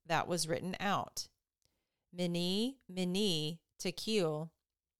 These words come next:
Upharsin. This is the interpretation of the message. Mene,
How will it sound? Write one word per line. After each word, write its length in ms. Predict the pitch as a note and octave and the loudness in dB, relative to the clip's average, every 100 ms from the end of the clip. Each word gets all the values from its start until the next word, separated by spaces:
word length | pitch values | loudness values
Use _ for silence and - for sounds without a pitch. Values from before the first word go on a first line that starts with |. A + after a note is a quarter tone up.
| _ _ _ _ _ _ _ _ _ _ _ _ _ | _ _ _ _ _ _ _ _ _ _ _ _ _
Upharsin. 720 | G3+ - F3 E3 - C#3 B2 D3+ _ _ _ _ _ _ _ _ _ - | -4 -2 0 2 0 -2 -6 -10 _ _ _ _ _ _ _ _ _ 0
This 340 | G3 B3 - - | 4 6 4 4
is 260 | G#3 F3+ | 4 4
the 120 | - | 2
interpretation 840 | F#3 F3+ F3 G3 - F3 D#3+ - D#3+ - | 0 0 -2 -2 0 2 2 0 -2 -2
of 280 | D#3+ D3+ D3 | 0 0 -2
the 80 | E3+ | -2
message. 680 | E3+ E3+ D#3 G#2 - - - _ | -2 0 -2 -4 -4 -6 -8 _
Mene, 560 | F3 F3+ F#3+ G3 C3 | -4 0 4 4 2